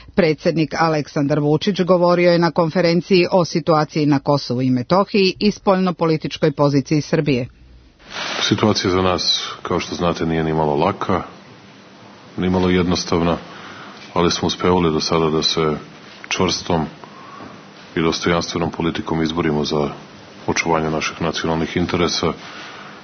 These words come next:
Speaker 2: opstanak našeg naroda na Kosovu i Metohiji, a i za, rekao bih, opstanak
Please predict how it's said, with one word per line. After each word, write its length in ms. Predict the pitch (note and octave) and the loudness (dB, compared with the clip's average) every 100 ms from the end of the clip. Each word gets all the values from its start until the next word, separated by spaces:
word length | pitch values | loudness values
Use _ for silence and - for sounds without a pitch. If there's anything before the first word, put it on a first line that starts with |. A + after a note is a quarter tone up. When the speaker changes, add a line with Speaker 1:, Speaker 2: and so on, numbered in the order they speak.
| - | -6
Speaker 2:
opstanak 580 | - - - F#2 F2+ - - - - - - - - - - - - - - | -4 -4 -4 -2 -2 -4 -8 -12 -18 -20 -20 -20 -20 -20 -20 -20 -20 -20 -10
našeg 280 | F#2+ E2+ F2+ | -2 -2 0
naroda 340 | E2+ E2+ E2+ E2 | 0 0 2 0
na 80 | |
Kosovu 420 | D#2+ F#2 E2+ F#2 E2+ | -2 -2 -2 0 0
i 40 | |
Metohiji, 580 | E2+ D#2 E2 - G#2+ D#2+ - - - - - - - - - - - - - - | 0 -2 -4 -2 -2 -2 -6 -18 -18 -18 -18 -20 -20 -20 -20 -20 -20 -20 -16 -4
a 100 | F#2 | -2
i 80 | |
za, 320 | E2+ F2+ F2 E2 - - - - - - - - - - | 0 0 0 0 -6 -20 -20 -20 -20 -20 -20 -20 -20 -8
rekao 300 | F#2 E2+ F#2 | -4 -2 0
bih, 180 | F2 - | 0 0
opstanak 540 | F2 - F#2 E2+ - | -2 0 0 -2 -2